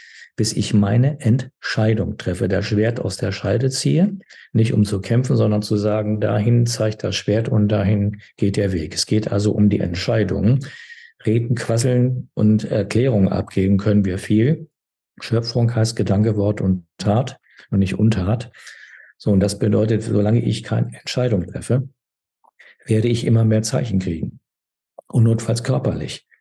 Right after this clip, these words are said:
Die hatte ich in der Phase auch bekommen. Ich konnte eines Morgens nicht mehr aufstehen. Meine rechte Seite war gelähmt, also sozusagen die Seite, auch ein wichtiges, äh, wichtig zu wissen, die rechte Seite steht immer für meine Beziehung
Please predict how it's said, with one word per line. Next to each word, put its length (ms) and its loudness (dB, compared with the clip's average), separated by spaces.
Die 120 2
hatte 200 0
ich 300 -2
in 200 4
der 180 2
Phase 320 0
auch 200 -2
bekommen. 360 -6
Ich 100 -6
konnte 360 2
eines 440 0
Morgens 420 2
nicht 220 0
mehr 160 0
aufstehen. 600 0
Meine 320 4
rechte 320 -2
Seite 380 0
war 180 0
gelähmt, 380 0
also 260 0
sozusagen 440 0
die 120 4
Seite, 500 0
auch 200 -4
ein 100 -2
wichtiges, 460 -2
äh, 180 -2
wichtig 320 0
zu 180 -2
wissen, 420 2
die 80 0
rechte 300 0
Seite 320 0
steht 260 -2
immer 320 4
für 240 -2
meine 300 2
Beziehung 640 0